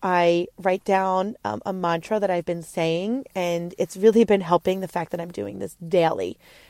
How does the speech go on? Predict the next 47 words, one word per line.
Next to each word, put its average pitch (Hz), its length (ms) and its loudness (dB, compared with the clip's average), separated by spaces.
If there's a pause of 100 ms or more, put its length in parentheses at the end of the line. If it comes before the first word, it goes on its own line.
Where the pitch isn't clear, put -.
Maybe 196 180 0
not 196 180 2
seven 277 220 6
days 214 220 4
a 190 40 0
week, 185 220 0
but 185 140 2 (260)
at 190 140 2
least 269 240 -4
five 220 200 2
or 220 80 0
six - 280 -6
days 170 240 -6
a - 40 -12
week, 87 220 -8
at - 100 -4
minimum 196 540 -2
five, 78 500 -2
if - 120 -12
I 190 60 -6
can't 180 260 -8
do 185 120 -4
it 175 60 -2
over, 170 240 -2
if - 100 -16
I 180 160 -8
decide 175 320 -8
not 165 200 -8
to 170 80 -18
do 170 140 -6
it 160 60 -4
over 156 160 -6
the 156 120 -6
weekends. - 460 -8 (760)
And 190 340 2
when 185 220 -6
I 175 60 -2
do 170 180 -6
do 180 160 -4
it 185 40 -6
over 190 140 -2
the 208 100 -2
weekends, 208 280 -6
it's 170 120 -12
totally 170 320 -6
worth 165 220 -4
it. - 180 -6